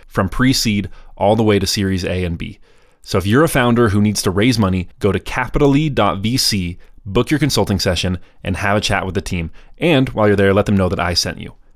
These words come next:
Again, that is Capitally, that's capital, and then the letter Y at the end, capitally dot V C. Okay, so what are some other explanations that people have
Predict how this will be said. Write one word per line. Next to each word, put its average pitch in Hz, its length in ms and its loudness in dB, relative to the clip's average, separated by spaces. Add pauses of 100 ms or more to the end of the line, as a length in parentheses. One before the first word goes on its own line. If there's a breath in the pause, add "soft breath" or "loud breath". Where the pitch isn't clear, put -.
Again, 95 280 0
that 85 100 -2
is 85 120 -4
Capitally, 120 720 -2 (120)
that's - 200 -2
capital, 98 680 -2
and 95 180 -2
then 92 360 -2
the 101 100 -6
letter 90 240 0
Y 85 300 0
at 82 100 -8
the 85 140 -6
end, 90 180 -4 (320 soft breath)
capitally 123 800 0 (340 soft breath)
dot 87 280 -2
V 95 220 -2
C. - 360 -4 (2250)
Okay, 95 280 0
so - 160 -2
what 143 160 4
are 156 80 2
some 123 200 0
other 98 340 0
explanations 87 680 -4
that - 80 -10
people 90 220 -8
have 90 260 -6